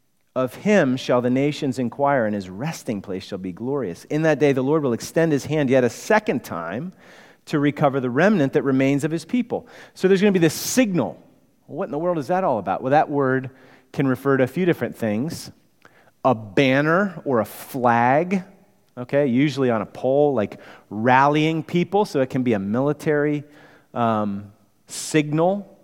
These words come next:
Like the banners, you know, in ancient warfare, they would have these banners that represented their, their kingdom, okay? So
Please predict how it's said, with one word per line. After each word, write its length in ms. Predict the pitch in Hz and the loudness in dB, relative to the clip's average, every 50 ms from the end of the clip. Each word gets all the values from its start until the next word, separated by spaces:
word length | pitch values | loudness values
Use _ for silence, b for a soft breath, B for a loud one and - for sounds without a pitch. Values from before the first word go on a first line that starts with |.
| _ _ _ _ _ _ _ _ _ _ _ _ _ _ _ _ _ - - _ | _ _ _ _ _ _ _ _ _ _ _ _ _ _ _ _ _ -20 -14 _
Like 180 | 101 107 104 | -6 -6 -4
the 100 | - 113 | -4 -8
banners, 640 | 95 85 82 120 113 117 120 120 117 117 113 113 - - - | -8 -6 -4 -2 -2 0 0 0 0 -2 -4 -6 -10 -12 -10
you 60 | 110 | -6
know, 120 | 107 104 | -6 -6
in 100 | 101 90 - | -6 -8 -6
ancient 340 | - 120 113 - - 110 - | -4 -6 -4 -4 -6 -10 -10
warfare, 520 | - 104 107 113 113 - - 113 110 110 104 | -8 -6 -6 -6 -6 -2 0 0 0 0 0
they 100 | 104 101 | -2 -4
would 80 | 101 | -4
have 160 | 104 110 101 | -4 -6 -6
these 160 | 98 107 101 85 | -4 -6 -8 -8
banners 480 | - - 104 104 117 113 107 107 101 | -6 -4 -4 -2 -2 -4 -4 -6 -8
that 140 | 95 101 - | -10 -12 -10
represented 560 | 90 98 - 110 101 87 107 104 107 104 92 | -10 -10 -10 -10 -10 -8 -6 -6 -6 -6 -4
their, 260 | 104 104 101 95 90 B B B B B B B B B B | -4 -4 -4 -4 -6 B B B B B B B B B B
their 200 | - 107 107 107 | -8 -4 -4 -4
kingdom, 880 | 101 - - - - 127 123 120 113 104 110 104 113 127 135 139 143 131 - _ _ _ _ _ _ _ - | -6 -6 -8 -4 -2 0 0 0 0 0 -2 -2 -2 -4 -6 -8 -14 -18 -20 _ _ _ _ _ _ _ -10
okay? 260 | - 117 123 135 147 143 _ _ _ _ _ _ _ _ _ _ _ _ _ _ _ _ _ _ _ _ _ _ _ _ _ _ - - _ | -8 -8 -8 -8 -10 -14 _ _ _ _ _ _ _ _ _ _ _ _ _ _ _ _ _ _ _ _ _ _ _ _ _ _ -20 -20 _
So 440 | - - - 135 127 120 120 117 | -8 0 2 4 4 4 2 -2